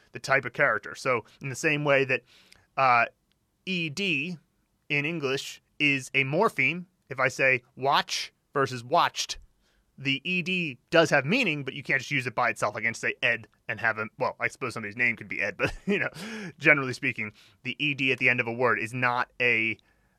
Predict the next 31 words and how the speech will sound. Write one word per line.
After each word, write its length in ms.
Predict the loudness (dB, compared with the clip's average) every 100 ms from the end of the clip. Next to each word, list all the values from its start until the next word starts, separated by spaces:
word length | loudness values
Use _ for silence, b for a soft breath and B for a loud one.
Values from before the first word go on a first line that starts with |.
| _ -2
uh, 240 | 0 0 -2
word, 460 | 6 10 10 10
but 100 | 4
it 100 | -2 -2
is 280 | -2 -2 -4
a 40 |
morpheme. 460 | -2 -2 -2 -6 -8
And 100 | 0
so 140 | 0
characters 500 | 4 6 6 4 -2
function 360 | -2 -2 -2 -2
like 180 | -2 -2
that. 240 | -6 -4
Some 180 | -2 -2
of 60 |
them 140 | 0 0
are 60 | 2
like 280 | 2 0
watch, 540 | 0 4 4 2 -8 -10 _
some 220 | -4 -2
of 80 | -2
them 100 | -2
are 100 | 0
like 280 | 0 -2 -6
E 160 | -10
D, 240 | -10 -14 -16 b b 0
right? 260 | 2 2 -2 _ _ _ _ _ _ -6
Then 460 | 8 8 8 2 -4 b -8
you 140 | -2
move 160 | 2 4
up 180 | 4